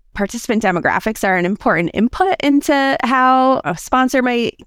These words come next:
consider incorporating or not incorporating E S G into their retirement plan, we just would make that caveat that it may not be the case that only millennials care here,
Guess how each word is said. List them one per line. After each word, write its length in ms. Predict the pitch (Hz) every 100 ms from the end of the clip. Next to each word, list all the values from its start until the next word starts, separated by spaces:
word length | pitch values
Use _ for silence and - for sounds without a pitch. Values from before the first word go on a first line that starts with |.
| -
consider 460 | 247 247 233 220
incorporating 760 | 214 214 233 220 220 214 214 185
or 80 |
not 240 | 139 165 208
incorporating 1000 | 220 - 208 208 202 185 190 190 202 -
E 140 | 202 185
S 180 | 180
G 160 | - 185
into 260 | 180 185 185
their 200 | 175 170
retirement 720 | 175 - 175 165 165 170 - - - - -
plan, 460 | 202 175 170 175 180 - -
we 100 | 202
just 300 | 196 208 - -
would 340 | 180 190 170 _ _
make 240 | 214 240 226
that 200 | 214 175
caveat 680 | 208 175 175 220 262 302 262
that 400 | 202 175 170 151
it 260 | - 180 -
may 240 | 214 202
not 220 | 208 247 247
be 100 | 202
the 100 | 180
case 380 | 196 175 233
that 240 | - 185 -
only 340 | 202 196 190 175
millennials 1000 | 170 165 156 143 98 113 185 - -
care 320 | - 147 139 156
here, 320 | - 78